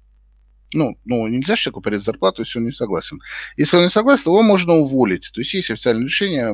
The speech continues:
порезать зарплату, ты не согласен, тогда ты уходишь. Дальше Месси, э, попадает на рынок. Дальше его любой клуб хочет,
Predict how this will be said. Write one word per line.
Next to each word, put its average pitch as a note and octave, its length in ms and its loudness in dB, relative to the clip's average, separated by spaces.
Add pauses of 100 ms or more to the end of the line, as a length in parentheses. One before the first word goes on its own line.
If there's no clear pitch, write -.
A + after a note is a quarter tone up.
(140)
порезать A#2 240 -4
зарплату, E3+ 360 -2
ты A2+ 60 -8
не B2 80 -6
согласен, C#3 420 -6
тогда C3+ 240 -6
ты A#2+ 100 -8
уходишь. - 580 -8 (720)
Дальше D#3+ 420 4
Месси, F3+ 420 2
э, B2 840 0
попадает C#3 480 2
на B2+ 140 4
рынок. G2 420 -4 (960)
Дальше F3 360 4
его E3 180 2
любой D#3 320 -2
клуб G3 260 -4
хочет, - 360 -4